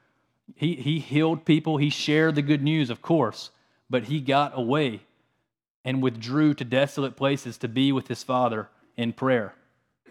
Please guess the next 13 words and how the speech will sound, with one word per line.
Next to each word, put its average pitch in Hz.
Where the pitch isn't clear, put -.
We 131
see 160
another 156
example 147
in 139
Luke 147
chapter 147
six, 160
verse 143
twelve, 151
just 147
before 156
Jesus 151